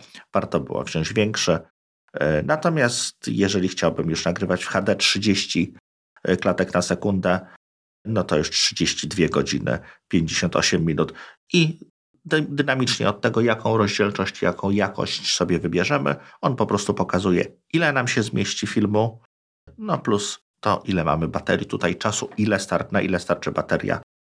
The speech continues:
nie ma i jest to pokazane po prostu procentowo. E, bardzo prosta aplikacja, e, dla osób, które borykają się z, powiedzmy, problemami z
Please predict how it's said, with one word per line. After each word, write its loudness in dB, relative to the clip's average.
nie 2
ma 2
i -2
jest 0
to -8
pokazane -2
po -8
prostu -4
procentowo. 0
E, 2
bardzo 0
prosta 0
aplikacja, -2
e, 2
dla 0
osób, -4
które 0
borykają 0
się 2
z, 2
powiedzmy, 0
problemami 0
z -4